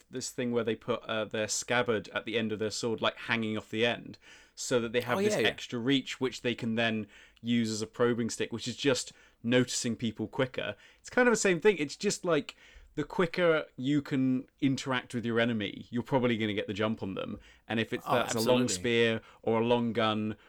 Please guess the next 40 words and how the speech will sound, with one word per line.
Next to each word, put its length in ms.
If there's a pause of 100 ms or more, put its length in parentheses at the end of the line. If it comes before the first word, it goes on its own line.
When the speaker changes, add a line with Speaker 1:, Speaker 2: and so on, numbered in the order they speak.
(160)
Speaker 1:
or 320
just 320
a 140 (160)
scabbard 520
that's 140
slightly 280
longer, 440 (480)
it's, 280
it's 240
such 260
a 60
big 200
improvement. 540 (140)
It's 120
weird. 380
Yeah. 140
Speaker 2:
Yeah, 380
e-, 100 (440)
exactly. 720
Like, 160
that's 160
spot 240
on. 140
Like, 160
if 100
you've 120
got, 160
like, 240
uh, 320 (400)
if 140
you've 100
got 100
this 320
huge 200
wall 380
of 80
spears 460
coming 300
at 240
ya, 180